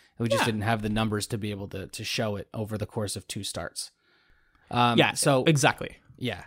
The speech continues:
Speaker 1: So let's, let's, uh, get to our central question here, because I think this is really, really, really important.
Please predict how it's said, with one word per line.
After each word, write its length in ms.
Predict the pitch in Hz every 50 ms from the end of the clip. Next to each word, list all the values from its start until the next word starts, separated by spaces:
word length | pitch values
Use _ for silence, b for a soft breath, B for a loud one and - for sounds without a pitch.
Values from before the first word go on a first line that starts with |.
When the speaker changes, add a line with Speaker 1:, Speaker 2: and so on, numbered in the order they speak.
| - -
Speaker 1:
So 300 | - - 165 147 - -
let's, 340 | 165 196 208 214 - - -
let's, 240 | 165 208 226 - -
uh, 280 | - - 151 139 123 110
get 200 | 139 143 147 147
to 100 | - 147
our 80 | 127 117
central 340 | 110 - - 123 - - 117
question 380 | - - 117 113 - - 117
here, 160 | 107 113 117 113
because 240 | 117 113 - 131
I 60 | 135 131
think 200 | - 190 202 196
this 160 | 180 151 -
is 240 | 147 123 113 110 -
really, 320 | - 131 143 147 143 143 131
really, 420 | 117 120 123 120 117 117 104 80 -
really 440 | 104 107 117 120 117 110 117 110
important. 560 | 98 104 104 - - 120 110 98 85 107 104